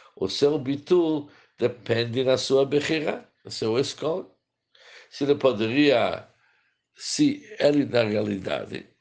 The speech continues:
poderia, tecnicamente, vamos dizer,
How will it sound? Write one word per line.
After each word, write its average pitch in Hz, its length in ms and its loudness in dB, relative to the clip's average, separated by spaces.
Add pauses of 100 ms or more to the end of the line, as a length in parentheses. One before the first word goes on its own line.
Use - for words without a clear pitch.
(320)
poderia, 143 640 2
tecnicamente, 123 800 -4
vamos 107 300 -4
dizer, - 420 -14